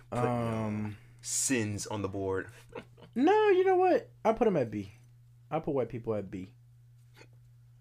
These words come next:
Speaker 1: Yeah, the cool white people are at B. You racist schmucks are, uh, down there at the C tier.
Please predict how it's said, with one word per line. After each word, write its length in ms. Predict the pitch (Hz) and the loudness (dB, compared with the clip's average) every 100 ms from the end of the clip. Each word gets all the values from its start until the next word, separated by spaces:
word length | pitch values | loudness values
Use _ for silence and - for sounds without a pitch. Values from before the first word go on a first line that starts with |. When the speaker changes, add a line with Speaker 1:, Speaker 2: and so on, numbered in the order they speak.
| - - - - | -20 -20 -20 -14
Speaker 1:
Yeah, 200 | 120 113 | -6 -4
the 60 | 110 | -4
cool 180 | - 127 | 2 4
white 120 | 123 | 4
people 180 | 127 117 | 6 6
are 120 | 107 | 8
at 140 | 101 | 6
B. 300 | 101 117 113 - - - - - - - | 4 2 0 -6 -14 -18 -20 -20 -20 -8
You 140 | 101 | 2
racist 420 | 113 120 - 110 - | 4 4 2 -4 0
schmucks 300 | 131 - - | 0 2 0
are, 200 | 104 101 | 2 4
uh, 220 | 104 85 | 4 2
down 300 | 101 117 113 | 2 2 2
there 100 | 113 | 0
at 140 | 110 | 0
the 60 | 101 | -4
C 180 | 123 95 | -10 -8
tier. 300 | 92 92 | -8 -10